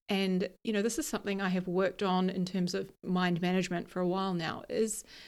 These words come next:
in my brain. <laughs> My brain can be a real asshole sometimes, and I just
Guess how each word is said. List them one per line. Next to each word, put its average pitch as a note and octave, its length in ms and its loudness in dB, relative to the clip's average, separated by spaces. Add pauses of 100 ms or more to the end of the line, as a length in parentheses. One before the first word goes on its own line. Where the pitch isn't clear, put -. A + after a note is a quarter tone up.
(380)
in F4 160 6
my G4+ 120 8
brain. F3+ 440 2 (400)
<laughs> - 1600 -8
My G#3 320 8
brain B3+ 680 8 (180)
can B3+ 180 4
be G#3 140 6
a F3+ 80 4
real G3+ 400 4
asshole F3+ 420 0
sometimes, - 680 -8 (220)
and B3 240 2 (500)
I A#3 120 0
just - 260 0